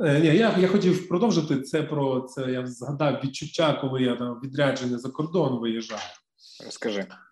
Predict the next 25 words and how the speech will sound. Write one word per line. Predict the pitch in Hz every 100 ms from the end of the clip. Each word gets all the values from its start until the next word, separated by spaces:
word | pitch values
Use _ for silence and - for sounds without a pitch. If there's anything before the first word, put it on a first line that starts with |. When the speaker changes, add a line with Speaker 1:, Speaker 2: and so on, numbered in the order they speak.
| _ _ _ _ _ _ -
Speaker 1:
А, | 131 127 131 127 123 123
це | 123
теж | 135 135
там | - 127
спе-, | - 139 131 123
це | -
дуже | 139 156 131
цікава | - 139 139 127 127
історія | - 254 320 226
була. | 160 151 135 131 127 123 117 110 _ _ _ -
Е, |
декілька | 113 147 143 117 - 117 117
відряджень | 131 143 127 127 123
було. | 127 156 285 311 - _ _ _ _ _ _ _ - - - -
Я | 131 135 143 127 127
на | 127 123
декілька | 135 131 - 127
днів, | 120 170 214 -
там, | 123 117 113 _ _ _ -
чотири | - - 240
дні | 143 135
або | 117 110
п'ять, | - 156 269 - - - _ _ _ -
от, | - - _
три. | - 220